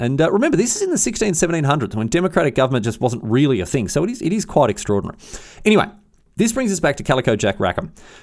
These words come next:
who, uh, again, has called Car-, Charles Vane a coward for running, uh, from the French man of war rather than attacking it. And as a result of this, he demands a new vote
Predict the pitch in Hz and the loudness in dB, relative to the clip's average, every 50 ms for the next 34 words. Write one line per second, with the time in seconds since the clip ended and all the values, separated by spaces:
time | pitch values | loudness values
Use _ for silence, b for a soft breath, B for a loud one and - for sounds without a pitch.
0 | B B 131 123 123 123 120 120 117 113 113 110 110 110 - - 120 117 - 131 | B B 4 6 6 6 6 6 6 6 4 4 2 2 2 0 0 2 2 0
1 | 92 80 101 98 - - - 196 202 190 156 - - 156 135 127 117 101 101 - | 0 0 -4 -4 -4 2 4 6 6 6 4 2 0 2 2 2 2 0 0 2
2 | 139 120 113 98 90 104 101 101 104 101 - - - 151 147 160 190 202 185 - | 4 4 4 2 2 2 2 2 2 0 -2 -2 -2 0 2 2 2 0 0 0
3 | 98 87 101 131 151 170 175 180 175 - 98 95 87 82 - 104 95 90 87 - | 0 2 2 4 4 2 0 -2 -2 0 0 0 0 0 -2 -2 -2 -2 -2 -2
4 | 110 101 90 - 104 95 90 87 95 101 92 95 90 85 85 82 80 82 - 156 | -2 -2 -2 -2 -2 0 0 2 2 2 2 2 0 0 0 -2 -4 -2 0 0
5 | 156 160 185 180 175 170 B B B B B B B B B 135 147 156 190 208 | 0 0 0 -2 -2 -2 B B B B B B B B B 0 2 4 4 4
6 | 214 196 165 127 147 131 127 120 127 120 - 139 131 123 123 117 127 143 170 190 | 4 4 4 4 4 4 6 4 2 2 2 0 2 2 2 2 2 2 2 2
7 | 160 151 123 120 123 135 147 160 139 104 113 90 82 - - - | 0 0 0 0 2 2 2 2 2 4 2 2 2 -2 -10 -18